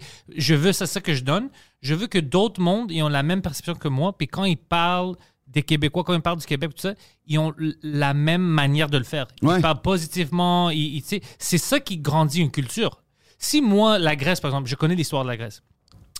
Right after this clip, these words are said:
Speaker 1: Si on parle de l'histoire, je peux te donner des choses positives, pourquoi c'est cool, comme on dit maintenant à propos du Québec.
Speaker 2: Mhm.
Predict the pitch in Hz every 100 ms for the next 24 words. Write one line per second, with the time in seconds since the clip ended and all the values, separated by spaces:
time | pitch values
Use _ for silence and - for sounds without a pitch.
0 | - 185 170 170 170 - 160 151 - 180
1 | 147 147 156 135 123 147 - 135 127 156
2 | 147 135 - 156 151 - 156 190 190 165
3 | 160 160 151 156 135 131 147 131 123 120
4 | 127